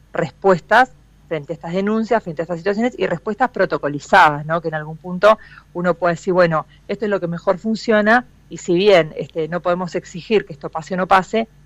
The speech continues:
sí podemos exigir que <clears throat> una vez que pasa y que una vez que la denuncia está hecha, se active un protocolo que en definitiva permita, eh, brindar la mejor asistencia o la asistencia que tiene mayor evidencia,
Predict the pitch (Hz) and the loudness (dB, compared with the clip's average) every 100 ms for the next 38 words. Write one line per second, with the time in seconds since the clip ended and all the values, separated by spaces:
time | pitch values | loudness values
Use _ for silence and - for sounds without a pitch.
0 | _ - 247 185 170 165 151 160 - 165 | _ -6 0 4 4 2 -4 -10 -10 -10
1 | 226 269 - 180 - - 254 254 196 175 | -8 -8 -4 -4 -4 -2 0 0 0 0
2 | 165 - 165 196 170 156 147 170 165 165 | -2 -6 0 0 2 -4 -6 -4 2 4
3 | 175 156 _ - _ - 165 160 165 196 | 4 0 _ -20 _ -10 -4 -4 -4 -8
4 | - 185 208 202 175 160 - 190 175 - | -4 -4 -4 -4 -6 -8 -6 -4 -4 -6
5 | 175 185 185 180 185 185 165 156 - 165 | -8 -8 -2 0 0 -2 -8 -12 -14 -4
6 | 165 180 170 160 165 170 180 226 - _ | 0 0 0 -6 -6 -2 2 2 -2 _
7 | _ _ _ - 165 165 160 165 170 180 | _ _ _ -4 0 0 -2 -4 0 4
8 | 233 180 156 156 160 - 180 170 175 - | 6 6 4 2 -2 -2 0 0 -6 -6
9 | 185 185 208 180 160 - - 202 190 170 | -6 -2 2 2 0 -6 -6 -4 -2 -4
10 | 156 165 170 160 151 - 165 165 165 165 | -6 -4 -4 -6 -6 -6 -4 -2 2 2
11 | 165 - 180 | 0 -4 -4